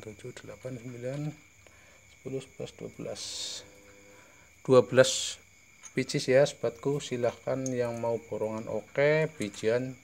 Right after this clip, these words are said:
juga oke sobatku. Tinggal dipilih saja yang mana yang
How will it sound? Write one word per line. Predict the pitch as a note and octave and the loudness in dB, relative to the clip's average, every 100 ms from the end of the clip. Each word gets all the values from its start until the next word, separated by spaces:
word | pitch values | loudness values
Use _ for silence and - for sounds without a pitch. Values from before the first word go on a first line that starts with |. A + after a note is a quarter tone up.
| - | -14
juga | - G#2+ A2+ | -12 -6 -4
oke | A#2 A2 A#2 | -4 -6 -6
sobatku. | A2 - G2+ - B2 A2 - - - - - - - - - - - - - | -8 -10 -14 -10 -12 -12 -16 -20 -20 -20 -20 -20 -20 -20 -20 -20 -20 -20 -18
Tinggal | - A#2+ A#2 G#2+ | -12 -8 -6 -6
dipilih | G#2+ - A2 | -10 -10 -10
saja | A2 A2 G#2 - - B2 B2+ B2 | -6 -4 -4 -4 -2 -2 -2 -6
yang | A#2 A#2 A#2 A2+ | -4 -4 -4 -6
mana | A2+ B2 A#2+ | -6 -6 -4
yang | A#2+ B2 | -4 -4